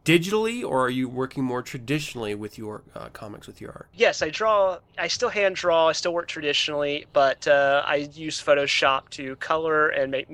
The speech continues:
Speaker 2: um, corrections to line art. Uh, sometimes I don't even bother whitening things out anymore. I'll just fix it in Photoshop.
Speaker 1: And, uh, I mean, do you ever find a reliance on Photoshop being, um,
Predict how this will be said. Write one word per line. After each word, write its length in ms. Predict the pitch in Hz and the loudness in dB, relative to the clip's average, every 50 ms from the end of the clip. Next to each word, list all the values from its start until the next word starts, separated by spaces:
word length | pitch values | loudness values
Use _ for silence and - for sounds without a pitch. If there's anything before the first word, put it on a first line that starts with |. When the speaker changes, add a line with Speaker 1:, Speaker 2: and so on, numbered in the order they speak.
| 143 - | -8 -6
Speaker 2:
um, 300 | 147 135 127 123 123 127 _ - - - - - | -4 -4 -4 -6 -8 -10 _ -20 -20 -20 -12 -8
corrections 880 | - - 175 156 147 143 - - - - 156 147 143 143 139 139 135 - - | -6 -4 2 4 4 4 6 4 2 4 4 4 2 2 0 -2 -4 -4 0
to 180 | - 143 135 | 2 2 4
line 320 | 131 131 127 127 131 127 131 | 4 4 2 2 0 0 0
art. 440 | 127 131 131 127 135 - - - | 0 2 4 4 2 2 0 -2
Uh, 280 | 143 139 131 131 131 135 | 0 0 2 2 0 -2
sometimes 560 | - - - 131 131 - - 139 131 131 - | -2 0 -2 -2 -2 0 0 0 0 0 -2
I 40 | 131 | -4
don't 100 | 135 131 | -4 -4
even 100 | 127 127 | -6 -4
bother 260 | 131 127 123 127 135 | -4 -4 0 0 2
whitening 320 | 131 131 120 - - 147 135 | 2 2 2 0 -2 -6 -4
things 320 | - 135 131 131 - - | -2 -2 -2 0 0 0
out 220 | 127 123 131 - | 0 0 0 -2
anymore. 340 | 139 131 127 131 131 135 127 | -6 -8 -6 -2 0 0 0
I'll 60 | 123 | 0
just 180 | 123 127 - - | -2 -4 -4 -4
fix 220 | - 131 - - | -4 -4 -4 -6
it 80 | 147 151 | -8 -10
in 60 | 143 | -10
Photoshop. 640 | - - 135 127 127 131 127 - - 139 131 139 - - - | 0 2 2 4 4 4 4 4 4 4 4 2 2 0 2
Speaker 1:
And, 260 | 151 156 156 151 147 | 2 4 4 4 4
uh, 260 | 147 135 127 123 123 - - - | 4 4 4 2 0 -4 -4 0
I 100 | - 156 | 4 6
mean, 160 | 170 170 156 | 6 6 6
do 80 | 143 160 | 4 4
you 100 | 180 190 | 4 4
ever 220 | 196 190 190 180 | 6 6 2 0
find 580 | - - - 170 170 170 165 160 160 156 147 147 - - - - - - - - - _ | 0 2 2 4 4 4 4 4 4 2 0 -4 -8 -14 -16 -18 -20 -20 -20 -20 -8 _
a 80 | - 147 | 0 0
reliance 800 | 127 131 139 131 127 131 135 139 147 143 143 143 131 - - - - | 2 4 2 4 6 6 6 6 6 6 6 4 2 0 -6 -4 -2
on 400 | 131 131 123 120 120 117 - - | 0 0 0 0 -2 -4 -6 -8
Photoshop 760 | 139 - - 127 120 123 120 - - 123 113 - 127 120 107 | -8 -4 -2 0 0 0 -2 -4 -2 -2 -2 -2 -2 -6 -6
being, 400 | 127 120 117 113 110 110 110 110 - - - - - - _ _ - | -4 -2 -2 -2 -2 -4 -6 -8 -12 -20 -20 -20 -20 -20 _ _ -12
um, 340 | - - - 120 120 - | -10 -8 -8 -8 -10 -12